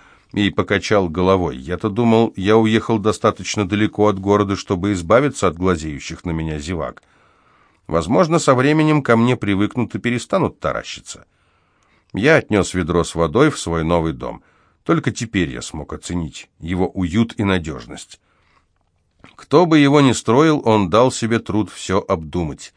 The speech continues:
Похоже, в Геттисе далеко не всегда жили так беспорядочно. Вероятно, прежде им командовал хороший офицер,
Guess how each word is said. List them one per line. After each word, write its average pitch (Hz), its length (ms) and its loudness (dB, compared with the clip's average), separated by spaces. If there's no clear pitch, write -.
Похоже, 170 440 2
в 131 80 -2
Геттисе 156 540 -2
далеко 143 400 0
не 151 120 0
всегда 135 420 2
жили 127 240 2
так 80 260 -2
беспорядочно. 65 840 -10
Вероятно, 143 640 2
прежде 98 640 -2
им 180 220 2
командовал 135 720 4
хороший 120 520 0
офицер, 120 560 0